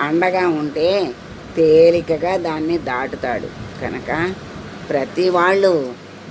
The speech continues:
జగత్పిత, జగన్మాత అయినటువంటి ఆ మాతాపితరులను మర్చిపోకుండా ఎప్పుడూ మనసులో పెట్టుకుని, వాళ్ళనే తలుస్తూ, వాళ్ళని ఎందే మనసు పెట్టి,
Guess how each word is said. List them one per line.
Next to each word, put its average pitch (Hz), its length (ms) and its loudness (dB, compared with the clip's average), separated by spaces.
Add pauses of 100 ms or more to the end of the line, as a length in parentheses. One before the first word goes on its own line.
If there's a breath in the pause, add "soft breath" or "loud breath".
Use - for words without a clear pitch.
(140)
జగత్పిత, 160 1040 0 (300)
జగన్మాత 147 1080 -2 (440)
అయినటువంటి 160 1000 -2 (420)
ఆ 147 260 -2 (340)
మాతాపితరులను 175 1400 -2 (720)
మర్చిపోకుండా 156 1000 0
ఎప్పుడూ 151 720 -2
మనసులో 147 640 -2
పెట్టుకుని, 135 760 -2 (480)
వాళ్ళనే 185 760 2
తలుస్తూ, 160 960 -2 (440)
వాళ్ళని 196 580 2
ఎందే 196 420 4
మనసు 170 540 -4
పెట్టి, 170 600 -2